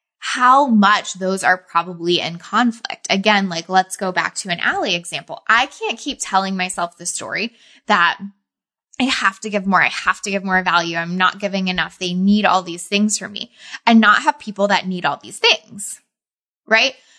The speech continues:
It, like, those do not mesh. Do you see how, what I mean there? Like, it's, it would be impossible for me to believe that and then have all these super chill, super easy clients who do not ask for things like that. The,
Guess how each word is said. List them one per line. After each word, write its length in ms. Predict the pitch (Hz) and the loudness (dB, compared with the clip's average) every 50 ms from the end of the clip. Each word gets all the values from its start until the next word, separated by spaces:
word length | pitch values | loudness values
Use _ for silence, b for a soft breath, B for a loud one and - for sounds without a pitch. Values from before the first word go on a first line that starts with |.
| b b b b - | b b b b -2
It, 180 | 262 254 - | -2 -2 2
like, 240 | - 269 269 240 - | 2 2 2 4 4
those 300 | 277 269 285 349 320 294 | 2 2 2 2 -2 -4
do 200 | - - 277 285 | -4 -2 0 2
not 320 | - 339 285 220 - - | 4 4 4 2 0 0
mesh. 440 | 185 190 214 302 - - - - - | -2 0 0 0 -2 -2 -4 -6 -6
Do 100 | - - | -4 -4
you 80 | 220 220 | -4 -4
see 200 | 220 - 240 269 | -4 -4 -6 -2
how, 180 | 285 311 - - - | 0 -2 -2 0 2
what 140 | 233 226 | 2 2
I 120 | 214 214 202 | 2 2 0
mean 240 | 190 175 190 208 226 | -2 -4 -2 2 4
there? 160 | 269 277 269 | 4 4 4
Like, 200 | 220 202 202 208 | 4 2 2 2
it's, 200 | 220 208 - - - | -2 -2 -4 -6 -6
it 80 | 233 | -4
would 120 | 240 247 214 | -4 -4 -4
be 160 | 262 254 - | -4 -2 0
impossible 720 | 226 226 226 - - - 277 247 254 - - 254 277 269 | 0 0 0 -2 -2 2 2 2 2 0 -4 -8 -8 -8
for 180 | - - 220 202 | -6 -4 0 0
me 200 | 196 196 190 190 | 2 2 0 -2
to 160 | - - 208 | -4 -6 -6
believe 420 | 175 180 160 151 175 180 185 185 180 | -8 -12 -12 -10 -8 -8 -8 -6 -2
that 200 | - - 139 - | 0 0 0 0
and 120 | - 190 185 | -2 -2 -4
then 120 | 175 180 | -4 -4
have 240 | 175 - 170 165 - _ | -4 -4 -6 -6 -6 _
all 220 | - 185 185 190 190 | 0 0 0 0 0
these 300 | 185 190 180 175 175 - b b b b b b b | -4 -6 -8 -8 -8 -10 b b b b b b b
super 460 | b - - - - 233 220 226 220 220 | b -10 -6 -4 -2 -2 0 0 -2 -2
chill, 260 | 220 233 220 185 185 | -2 -4 -4 -6 -6
super 340 | - - - 196 185 190 - | -6 -6 -6 -6 -6 -6 -8
easy 200 | - 185 175 180 | -10 -10 -10 -10
clients 380 | 175 - - 156 143 135 - - | -12 -6 -4 -4 -4 -4 -6 -10
who 140 | - 208 185 | -10 -10 -10
do 160 | 180 180 180 | -8 -6 -4
not 240 | 175 160 151 - - _ _ _ _ _ _ - | -2 -2 -4 -6 -10 _ _ _ _ _ _ -14
ask 200 | 196 - - - | -8 -6 -4 -4
for 120 | - - - | -6 -6 -10
things 340 | - - - - - - - | -10 -10 -10 -10 -6 -2 -2
like 220 | 196 196 190 - | -2 -2 -2 -2
that. 300 | 220 - 214 214 - - _ - | 0 2 2 0 0 -4 _ -14
The, 320 | 202 190 311 294 180 - | -4 0 0 0 0 -2